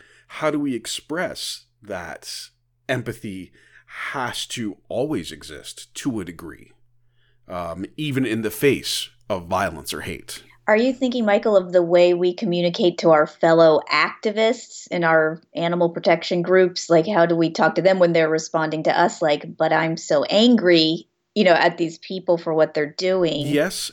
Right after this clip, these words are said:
Speaker 1: and also, how do we
Speaker 2: And so how do I communicate
Speaker 1: Yeah,
Speaker 2: with
Speaker 1: how do I communicate with them as a communications person? But also then, how do we communicate that outward? So not just within our community or within our organizations, but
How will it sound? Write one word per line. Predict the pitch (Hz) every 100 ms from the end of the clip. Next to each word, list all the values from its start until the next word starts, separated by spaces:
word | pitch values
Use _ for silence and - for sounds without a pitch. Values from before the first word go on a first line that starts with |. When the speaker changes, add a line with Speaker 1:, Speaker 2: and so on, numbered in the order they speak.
| -
Speaker 1:
and | 139 113
also, | 139 143 - 151 131 127 - -
how | - 147 147
do | 143
we | 131 127 - _ _
Speaker 2:
And | 208 226
so | 294
how | 269 208
do | 190
I | 180 175
communicate | 214 175 170 160 160
Speaker 1:
Yeah, | 123
Speaker 2:
with | 160
Speaker 1:
how | 156
do | 175
I | 147
communicate | 175 147 120 104 107 92
with | 98
them | 98 82 98
as | 95
a | 95 90
communications | 101 113 98 87 110 104 - 87 - - _
person? | - 147 151 - 80 - - _
But | 139
also | 127 160 170
then, | 147 117 107
how | - 123 131
do | 131
we | 117
communicate | 120 117 110 110 110 -
that | 95 98 -
outward? | 117 - 85 64 - - _ _ _
So | - 131
not | 123 123
just | 120 113 -
within | 104 107 123
our | 101 95 95
community | - 101 98 98 85
or | 76
within | 85 98 95
our | 87
organizations, | 87 82 80 76 104 113 - 78 60 - - - - - _
but | 104 101 95 64